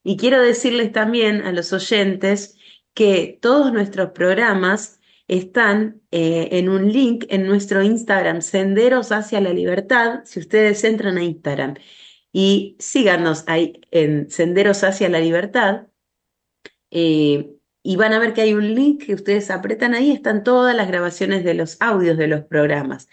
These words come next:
Después en Mantra F M, en YouTube, en Facebook, ahí están, nos pueden también ver con imagen los videos, ¿sí? Y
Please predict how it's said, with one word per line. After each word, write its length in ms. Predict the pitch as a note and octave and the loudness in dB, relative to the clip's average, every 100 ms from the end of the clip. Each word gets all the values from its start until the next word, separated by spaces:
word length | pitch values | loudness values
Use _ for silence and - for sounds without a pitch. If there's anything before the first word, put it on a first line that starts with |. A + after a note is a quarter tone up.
| - - _ | -20 -20 _
Después 420 | - E3+ F3+ G3+ | -4 -4 0 0
en 160 | G3+ F#3 | 2 2
Mantra 600 | G#3 A3 G#3 E3 D3 - | 2 2 0 0 -2 -6
F 340 | - D#3+ F3+ G3 | -6 -4 0 2
M, 200 | F#3+ D#3+ | 2 0
en 120 | D#3 | 0
YouTube, 640 | D#3 D#3 G#3 A3 G3+ G3 - | -2 -2 2 4 4 2 -4
en 160 | D3+ | -8
Facebook, 640 | D3 G3 F#3+ - F3+ F3 - - - - | -2 0 0 0 -2 -4 -14 -20 -20 -6
ahí 280 | D#3 F3 | 0 2
están, 440 | F#3+ - F3+ F3 F3+ | 2 0 0 0 0
nos 140 | E3 | -4
pueden 460 | E3 F3 E3 D#3+ - - | -2 -2 -2 -4 -12 -8
también 380 | D#3 D#3+ D#3 | -2 0 0
ver 340 | D#3+ D#3+ D#3+ - _ _ | 0 0 0 -8 _ _
con 200 | - E3+ | 0 2
imagen 540 | D#3+ D3+ D3+ - E3 D#3 | 2 0 -2 -4 -6 -2
los 200 | D#3 D3 | -4 0
videos, 540 | D3+ D3+ D3 C3+ C3+ | 2 4 2 0 -6
¿sí? 380 | - D#3 F#3+ G3 - - - | -4 -2 -2 -4 -18 -20 -6
Y 380 | F3+ F#3+ A3 | -2 0 0